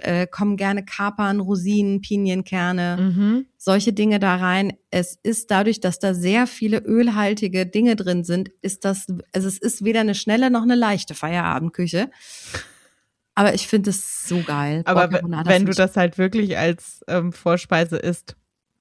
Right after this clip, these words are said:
Speaker 2: dann hast du ja auch nicht die Riesenmenge davon.
Speaker 1: Nein, und das würdest du eh nicht wie eine Oliventapenade, also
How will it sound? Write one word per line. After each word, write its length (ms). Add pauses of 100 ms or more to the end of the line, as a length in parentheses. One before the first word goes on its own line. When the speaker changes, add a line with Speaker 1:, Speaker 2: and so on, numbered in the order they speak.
(540)
Speaker 2:
dann 200
hast 200
du 40
ja 180
auch 60
nicht 360
die 60
Riesenmenge 680 (320)
davon. 180
Speaker 1:
Nein, 420
und 120
das 200
würdest 360
du 40
eh 140
nicht 180
wie 40
eine 140
Oliventapenade, 1000
also 460